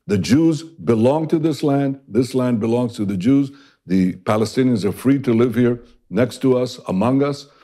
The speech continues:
but they're not free to demand the dissolution of the Jewish state. That is not justice. That is injustice. That's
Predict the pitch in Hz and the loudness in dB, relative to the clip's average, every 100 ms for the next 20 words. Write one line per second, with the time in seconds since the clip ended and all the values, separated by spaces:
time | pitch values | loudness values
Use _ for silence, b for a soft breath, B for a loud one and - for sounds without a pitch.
0 | b - 92 101 98 117 147 - - 120 | b -4 -2 0 2 2 0 -4 -2 -2
1 | 110 101 92 101 117 110 95 104 - 95 | -2 -2 -2 -2 0 -2 -4 -6 -8 -8
2 | 101 95 90 85 82 95 90 - 87 80 | -8 -8 -12 -12 -12 -10 -10 -10 -10 -10
3 | - _ _ - 110 120 95 104 104 92 | -12 _ _ -4 0 0 -2 -2 -4 -2
4 | 127 120 95 87 - _ - 104 110 107 | -4 -4 -12 -14 -18 _ -6 -2 0 0
5 | 98 - _ _ - 110 85 80 - - | -2 -12 _ _ -4 -2 -2 -8 -14 -18
6 | - B B - 139 - | -18 B B -2 -2 -2